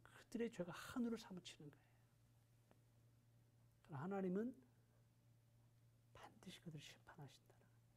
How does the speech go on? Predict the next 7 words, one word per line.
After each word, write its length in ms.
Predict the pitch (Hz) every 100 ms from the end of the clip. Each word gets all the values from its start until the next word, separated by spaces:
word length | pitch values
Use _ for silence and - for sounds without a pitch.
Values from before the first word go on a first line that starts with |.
| - -
한순간에 1000 | - - 277 277 277 269 247 214 185 147
심판하신다. 600 | 151 - - - - - - - - - - - - - -
한순간에. 520 | - - - 170 - - - - - - - - - -
그의 320 | - 202 220
모든 540 | 220 175 233 302 302 262
불의한 420 | - 202 196 185
것과 340 | 147 127 -